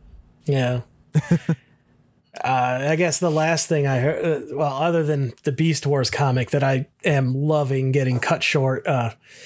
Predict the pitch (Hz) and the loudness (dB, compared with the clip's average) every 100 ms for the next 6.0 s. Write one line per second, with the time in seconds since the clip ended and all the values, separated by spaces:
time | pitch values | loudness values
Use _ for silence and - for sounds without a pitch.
0 | - - - - - - _ - 143 196 | -18 -20 -20 -20 -20 -20 _ -4 0 0
1 | 202 165 156 202 202 147 151 147 151 151 | 0 0 0 0 0 0 0 0 0 0
2 | 156 139 - - 151 165 113 117 - - | 0 -2 -4 -2 0 0 -2 -4 -2 -2
3 | 113 - - _ _ _ _ _ _ _ | -4 -6 -8 _ _ _ _ _ _ _
4 | _ _ _ _ _ _ _ _ _ _ | _ _ _ _ _ _ _ _ _ _
5 | _ _ - - - - 113 107 98 | _ _ -20 -20 -20 -8 -2 0 0